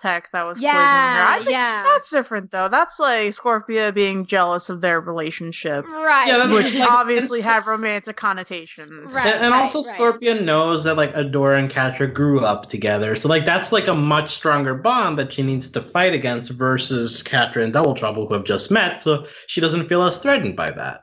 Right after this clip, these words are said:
Speaker 2: Right, right. Fair, fair, fair. And yeah, Scorpio is in a different place now.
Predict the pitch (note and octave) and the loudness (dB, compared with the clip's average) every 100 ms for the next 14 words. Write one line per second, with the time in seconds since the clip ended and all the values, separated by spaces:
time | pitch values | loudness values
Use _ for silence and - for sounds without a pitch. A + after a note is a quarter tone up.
0 | _ A#3 G#3+ B2 - - A2 - _ - | _ -12 -10 -10 -12 -16 -16 -18 _ -16
1 | G3 - G#3+ - A3 A3 F#3+ G#3+ _ D4 | -14 -16 _ -14 -14 -14 -18 -20 _ -12
2 | C#4+ C#4+ - B3+ B3 C4 - B3 A#3 A#3+ | -12 -14 -16 -10 -10 -10 -12 -14 -10 -10
3 | A3 A3 G#3+ A3+ G#3+ G#3+ F#3 G3+ | -10 -12 -12 -14 -14 -14 -16 -20